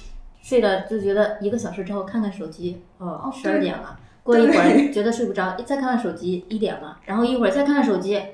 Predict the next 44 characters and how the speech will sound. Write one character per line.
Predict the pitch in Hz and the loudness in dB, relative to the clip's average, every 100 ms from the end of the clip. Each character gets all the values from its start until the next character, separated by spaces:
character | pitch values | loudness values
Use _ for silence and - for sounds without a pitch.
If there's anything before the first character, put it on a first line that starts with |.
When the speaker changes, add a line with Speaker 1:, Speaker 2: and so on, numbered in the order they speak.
| - - | -18 -12
Speaker 1:
两 | 185 214 | -6 -4
点 | 208 | -4
了。 | - - | -6 -6
Speaker 2:
对。 | 302 277 202 220 - - | -2 0 0 -2 -8 -12
Speaker 1:
就 | 262 | -10
时 | - - | -8 -4
不 | 247 | -2
时 | 285 226 | 0 0
的 | 226 | 0
就 | 233 233 | 0 2
会 | 233 - - | 0 0 -12
爬， | - 190 | -12 -6
得 | 208 | -4
爬 | 202 196 233 | -4 -6 -4
起 | |
来 | 202 | -4
看 | 202 233 | -4 -6
一 | 214 | -4
看 | 233 | -6
现 | 226 | -4
在 | 208 | -4
几 | 185 196 | -6 -6
点 | 202 208 - | -4 -4 -6
了。 | - | -12
Speaker 2:
所 | - | -8
以 | 311 | -4
为 | 330 | -4
什 | 311 | -4
么 | 226 | -4
我 | 240 | -6
躺 | 254 - | -8 -10
在 | 180 | -4
那 | |
会 | 214 | -4
睡 | 220 240 | -4 -6
不 | 196 | -10
着 | 202 220 - | -14 -16 -12
呢？ | 190 196 214 214 | -10 -10 -12 -12
就 | 254 254 - | -12 -12 -16
真 | - 269 | -8 -4
的 | |
好 | 269 233 196 | -2 -2 -2
奇 | - 214 196 | -4 -6 -6
怪。 | 226 | -6